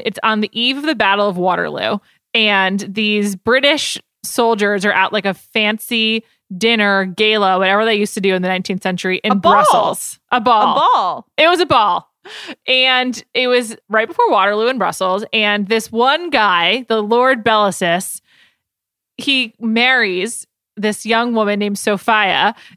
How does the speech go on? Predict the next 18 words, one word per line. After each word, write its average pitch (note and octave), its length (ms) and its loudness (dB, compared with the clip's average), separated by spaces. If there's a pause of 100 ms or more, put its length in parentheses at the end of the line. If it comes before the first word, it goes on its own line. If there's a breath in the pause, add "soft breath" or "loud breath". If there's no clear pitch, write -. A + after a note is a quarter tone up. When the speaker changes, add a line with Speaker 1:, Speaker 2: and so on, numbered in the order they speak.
(100)
Speaker 1:
and G#3 320 2
then A3+ 180 2
they A3+ 100 2
have A3 180 0
sex, F#3+ 460 -2
which G3+ 160 -6
is, F#3 240 -6
you G#3+ 100 -2
know, F3 140 0
and F#3+ 120 -2
then G3 120 -2
she - 160 -6
gets F#3+ 240 -2
pregnant. G3 560 -2 (460 soft breath)
He D4 300 0
dies A#3 400 2
in G#3+ 140 -2
battle. G#3 600 0